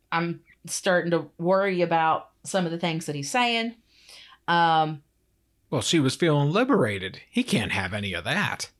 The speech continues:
Speaker 1: Right. So, like, her sister got all the details. Um,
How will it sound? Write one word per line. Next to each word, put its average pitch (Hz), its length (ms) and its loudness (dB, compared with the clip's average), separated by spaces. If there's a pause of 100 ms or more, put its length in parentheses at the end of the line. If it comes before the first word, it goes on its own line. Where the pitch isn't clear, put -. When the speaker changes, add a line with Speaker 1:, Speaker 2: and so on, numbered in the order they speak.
(420)
Speaker 1:
Right. 156 440 -4
So, 220 240 -2
like, 220 220 0 (480)
her 269 180 2
sister 294 340 0
got 220 140 4
all 196 140 4
the 190 80 2
details. 170 800 0
Um, 156 480 0